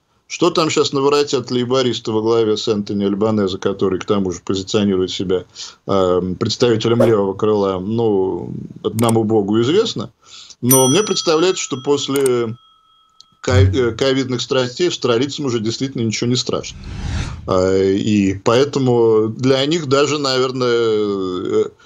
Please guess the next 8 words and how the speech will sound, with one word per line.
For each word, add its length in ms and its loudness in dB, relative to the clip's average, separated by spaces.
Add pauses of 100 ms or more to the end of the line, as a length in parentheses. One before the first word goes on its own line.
(140)
э, 320 4
левые 440 4
лейбористы — 720 0
это 180 -2
не 100 -4
самый 300 -2
страшный 460 -2
вариант. 320 -2